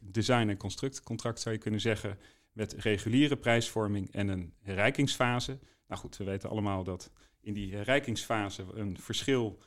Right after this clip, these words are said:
van interpretatie was van de prijsconsequenties, om het eufemistisch uit te drukken.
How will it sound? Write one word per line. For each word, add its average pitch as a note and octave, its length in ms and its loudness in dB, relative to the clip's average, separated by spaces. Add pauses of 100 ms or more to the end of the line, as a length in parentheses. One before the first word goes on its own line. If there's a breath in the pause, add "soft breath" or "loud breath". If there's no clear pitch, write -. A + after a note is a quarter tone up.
(120)
van A#2+ 160 -6
interpretatie C#3+ 680 0
was G2+ 360 -6 (260)
van G#2+ 320 -2
de F#2 220 -4 (160)
prijsconsequenties, C#3 920 0
om A#2 120 -12
het A2 200 -12
eufemistisch A#2 540 -4
uit A2+ 160 -2
te - 80 -14
drukken. G2+ 320 -6